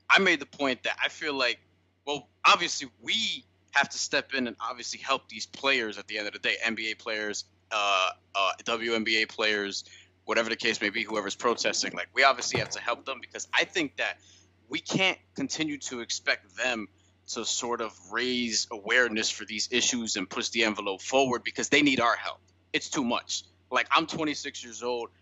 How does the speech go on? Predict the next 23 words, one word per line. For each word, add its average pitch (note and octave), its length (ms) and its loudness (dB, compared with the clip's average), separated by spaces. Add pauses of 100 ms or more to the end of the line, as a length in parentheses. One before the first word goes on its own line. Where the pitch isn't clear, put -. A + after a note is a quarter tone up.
(100)
and B2 80 -8
a A#2+ 40 -6
lot C3+ 140 4
of C3+ 80 -4
the C3 60 -8
players B2+ 460 -2
are A2 140 -2
around A2 260 -2
my A2 260 0
age. A#2+ 200 -6
A G2 40 -14
lot A2 140 2
of A#2 60 -4
them A#2 140 -6
are A2+ 80 -6
even G2 300 -10
younger, B2 500 2 (280)
and A2+ 200 -2
they B2 140 2
have B2+ 240 0
to - 160 -14
deal A#2+ 240 -8
with, A2 320 -10